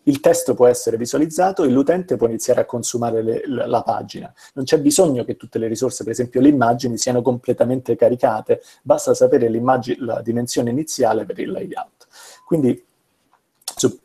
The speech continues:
prendiamo per esempio questa pagina web, eh, on mobile. Eh,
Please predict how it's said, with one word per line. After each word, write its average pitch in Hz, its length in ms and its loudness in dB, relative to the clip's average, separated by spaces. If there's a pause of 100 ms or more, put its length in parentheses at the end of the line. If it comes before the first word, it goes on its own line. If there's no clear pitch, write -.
(160)
prendiamo 143 340 2
per 131 120 2
esempio 135 320 0
questa - 300 2
pagina 107 340 -2
web, 104 420 0
eh, 120 160 6 (300)
on 117 180 0
mobile. 104 380 -4 (400)
Eh, - 300 -4